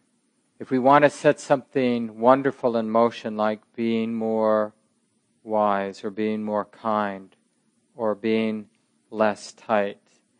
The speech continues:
then that's what we actually have to practice. The means has to have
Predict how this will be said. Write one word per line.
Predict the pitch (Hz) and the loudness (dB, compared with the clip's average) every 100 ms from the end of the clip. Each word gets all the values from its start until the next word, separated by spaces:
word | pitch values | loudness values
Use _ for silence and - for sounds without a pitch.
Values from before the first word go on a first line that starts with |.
| _ _ _ _ | _ _ _ _
then | 113 117 117 | -4 -4 -2
that's | 110 131 147 - | 0 0 0 -6
what | 131 | -10
we | 127 127 | -8 -8
actually | 120 117 - | -8 -8 -14
have | 104 107 | -10 -10
to | - | -10
practice. | 113 - 117 - 117 104 _ | -12 -4 -4 -4 -14 -16 _
The | 123 | -6
means | 113 127 147 120 123 127 - _ _ _ _ _ _ _ _ _ | -4 -4 -2 -4 -6 -12 -20 _ _ _ _ _ _ _ _ _
has | 123 127 - | -2 -2 -2
to | 135 | -4
have | 117 120 113 117 | 0 4 6 4